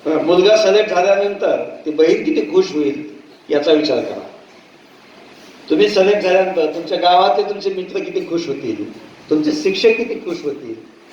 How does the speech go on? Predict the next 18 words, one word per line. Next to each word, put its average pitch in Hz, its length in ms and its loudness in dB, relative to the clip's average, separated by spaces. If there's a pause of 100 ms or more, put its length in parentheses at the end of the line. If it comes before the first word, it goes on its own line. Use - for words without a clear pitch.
(100)
याचा 208 200 2
विचार 160 300 -2
करा. 113 220 -10 (760)
पण 254 280 4 (380)
सक्सेस 254 340 0
तुम्ही 254 220 -8
स्वतःसाठी 208 500 0
व्हा. - 160 0 (1300)
तुमचं 208 340 2
आयुष्य 202 360 4
बदललं, 208 560 -2 (320)
तुमच्या 208 260 -4
आसपासचं 170 540 -2
सगळं 175 260 -4
आयुष्य 160 360 -2 (140)
ऑटोमॅटिक 175 500 0
बदलणार 151 380 2
आहे. - 140 -10